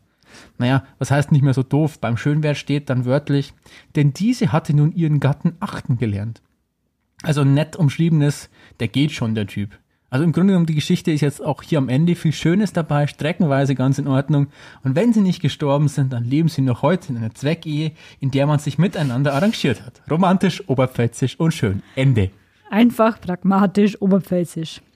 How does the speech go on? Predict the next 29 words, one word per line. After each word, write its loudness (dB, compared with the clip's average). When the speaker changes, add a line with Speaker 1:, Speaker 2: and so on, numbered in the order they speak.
Speaker 1:
Genau, -8
so -14
schaut's -8
aus. -16
Speaker 2:
Ja, -12
es -4
war 2
eigentlich 2
mal 4
wieder 2
eine 2
richtig -2
schöne, 2
blutrünstige -2
Geschichte. -4
Ich -6
finde 4
sehr -2
vielseitig, 0
ähm, -2
aber -2
das -6
Ende 2
kam 2
schon 2
ein 2
bisschen -2
überraschend, -2
ne? 0